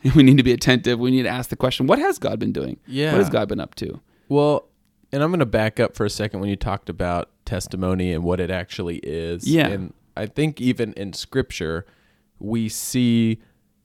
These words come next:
Speaker 2: kind of a draw and a, and a lean towards the dramatic testimony. So we
Speaker 1: Right,
Speaker 2: see
Speaker 1: right.
Speaker 2: very central figures like Paul, who had a v-,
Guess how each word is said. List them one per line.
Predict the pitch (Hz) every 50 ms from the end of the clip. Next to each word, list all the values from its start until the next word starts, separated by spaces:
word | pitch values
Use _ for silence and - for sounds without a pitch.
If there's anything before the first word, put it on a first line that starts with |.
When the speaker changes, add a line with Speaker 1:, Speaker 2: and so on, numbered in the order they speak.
| _ _ _ _ -
Speaker 2:
kind | - 127 120 120 131 131 123
of | 117 107
a | 104 95
draw | 92 - 107 92 101 98 101 101 104 101 104 107 - -
and | 101 101 95 95
a, | 90 85 85 80 - _ _ _ _ _ _ _ -
and | - 107 101
a | 98
lean | 95 95 98 104 113 113 113 113 110 104 101 95 90
towards | - - - 101 101 101 98 98 98 - - -
the | 98 92 95 95 95 92 92 92 90 80 - _ _ _ _ _ _ _ _ _ _ _ _ -
dramatic | 120 - 120 104 107 98 95 95 98 - - -
testimony. | - - - - - 80 82 78 76 76 78 67
So | 90 - - 107 104
we | 104 113 107
Speaker 1:
Right, | 104 90
Speaker 2:
see | - - - 139 143 139 131 127
Speaker 1:
right. | 123 -
Speaker 2:
very | - 117 117 110 107
central | 107 - - - 117 117 113 - - 107 101
figures | - - - 107 101 90 - 95 90 87 85 -
like | 80 69 - _ -
Paul, | - - - 117 110 101 92 90 85 78
who | - - 101
had | - 110 104 101
a |
v-, | 95 92 -